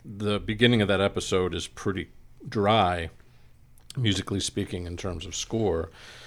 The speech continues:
but, um, there is so much push in it, you know, especially the back half of the episode. Um, the score's biggest goal, in, in my view, was just to keep that tension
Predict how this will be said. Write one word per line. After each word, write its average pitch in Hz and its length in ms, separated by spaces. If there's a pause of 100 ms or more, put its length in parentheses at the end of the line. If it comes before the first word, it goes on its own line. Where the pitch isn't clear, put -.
(240)
but, 95 300 (580)
um, 90 460
there 101 200
is 110 160
so 104 140
much 92 220
push 113 260
in 78 120
it, - 120 (400)
you 92 120
know, 87 100
especially 95 400
the 87 80
back 87 260
half 90 240
of 85 60
the 80 100
episode. 80 560 (460)
Um, 85 460
the 82 120
score's 87 480
biggest 87 840
goal, 92 400
in, 87 120
in 87 220
my 92 240
view, 85 280
was 82 220
just - 280
to - 80
keep - 240
that 78 180
tension 78 580